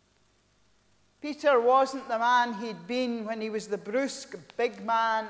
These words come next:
of the group, secure in his belief in Jesus and even more secure in his own ability to support and defend his friend.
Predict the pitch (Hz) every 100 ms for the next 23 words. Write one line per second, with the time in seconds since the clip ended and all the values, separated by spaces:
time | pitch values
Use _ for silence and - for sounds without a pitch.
0 | - 196 196 165 170 - 208 226 - -
1 | _ _ _ _ _ _ _ - 220 -
2 | 302 320 320 277 233 214 - 214 233 320
3 | 294 - - 214 196 185 - 269 240 240
4 | 220 - - - - - _ _ _ 190
5 | 185 185 254 254 262 240 226 214 233 247
6 | 254 254 - 220 - 247 247 247 233 226
7 | - 202 196 190 208 185 - 247 254 226
8 | 180 254 269 262 - 254 220 - - -
9 | - 190 202 - - 240 233 233 - -
10 | 185 180 175 - 214 202 202 196 - 180
11 | - - 185 180 175 156 131